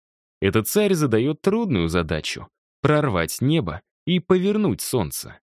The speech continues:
Совершившему это он обещает свою дочь и полцарства. Здесь первоначальная причина отстранения царя, установленная Фрейзером как историческое явление, а именно потеря магической силы,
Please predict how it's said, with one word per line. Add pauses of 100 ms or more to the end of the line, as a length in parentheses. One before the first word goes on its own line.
(400)
Совершившему
это
он
обещает
свою
дочь
и
полцарства. (500)
Здесь
первоначальная
причина
отстранения
царя, (300)
установленная
Фрейзером
как
историческое
явление, (360)
а
именно
потеря
магической
силы,